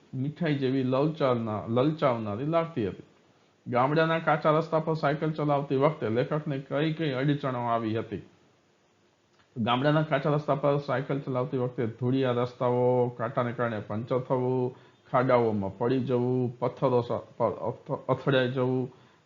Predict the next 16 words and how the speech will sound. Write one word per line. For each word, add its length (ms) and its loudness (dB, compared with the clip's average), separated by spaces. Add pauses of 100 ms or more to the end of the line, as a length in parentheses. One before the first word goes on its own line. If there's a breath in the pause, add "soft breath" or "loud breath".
સાયકલની 460 0
ચેઇન 420 0
ઉતરી 240 -4
જવી 560 -2
વગેરે 340 0
જેવી 240 0
અનેક 320 -4
અડચણો 400 -4
લેખકને 540 -8
આવી 280 -2
હતી. 180 -6
તો 120 -8
તમે 180 -2
આ 100 2
પાઠ 440 0
વાંચશો 680 0